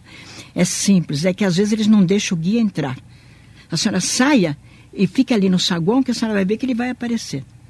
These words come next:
Aí quando eu cheguei no saguão tinha um sujeito assim com uma placa virada assim, Marx, uma placa virada, caída assim, Marx e ele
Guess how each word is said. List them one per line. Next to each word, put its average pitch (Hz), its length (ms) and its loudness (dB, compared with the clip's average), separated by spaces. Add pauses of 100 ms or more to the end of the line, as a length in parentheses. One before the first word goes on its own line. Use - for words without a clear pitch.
(160)
Aí 196 140 0
quando 254 160 4
eu 226 60 2
cheguei 208 260 0
no 196 60 0
saguão 196 320 -4
tinha 240 180 -4
um 196 140 -4
sujeito 196 420 -8
assim 190 160 -8
com 185 80 0
uma 185 220 -6
placa 185 360 -10
virada 156 440 -8
assim, 143 260 -10 (560)
Marx, 190 580 -6 (840)
uma 175 140 2
placa 196 380 0
virada, 147 400 0 (540)
caída 151 320 2
assim, 131 300 -4 (240)
Marx 190 640 -2
e 190 60 4
ele 208 220 2